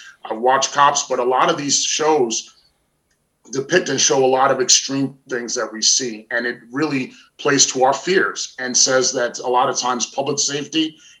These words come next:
and reentry are on opposite ends of the spectrum. And it really isn't. Yeah, public safety and reentry really could, uh, are not enemies. They really can work together, because if we support reentry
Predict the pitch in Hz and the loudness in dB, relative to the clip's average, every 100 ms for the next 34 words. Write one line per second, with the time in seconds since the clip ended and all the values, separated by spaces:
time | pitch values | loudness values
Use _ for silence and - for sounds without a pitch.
0 | _ 131 127 135 147 - 156 143 - _ | _ -6 -2 2 2 2 0 -6 -14 _
1 | 135 131 135 131 131 - - 123 131 135 | -2 0 0 2 0 2 -2 -2 -4 -4
2 | 123 110 - - 127 - 110 127 127 135 | -2 0 0 2 0 -2 -4 -6 -6 0
3 | 180 202 123 131 147 95 - _ _ - | 2 4 2 0 -2 -4 -16 _ _ -20
4 | _ 131 131 170 - - 160 160 143 123 | _ -8 -2 2 2 4 4 2 0 -2
5 | 120 131 156 127 120 117 151 143 - - | 0 0 0 0 -2 0 0 0 0 -2
6 | - 123 120 - - 131 135 131 123 131 | -2 -2 -2 -4 -16 -16 -6 -2 0 0
7 | 127 127 131 113 117 120 135 127 117 131 | 0 -2 -2 -2 -2 -2 0 -2 -2 -4
8 | 120 117 113 113 110 135 117 110 107 113 | -2 -2 -2 -6 -2 -2 -2 -10 -8 -4
9 | 120 110 113 131 113 - - 131 135 139 | -4 -2 2 2 0 -4 -2 -2 -2 0
10 | - 120 | -2 -2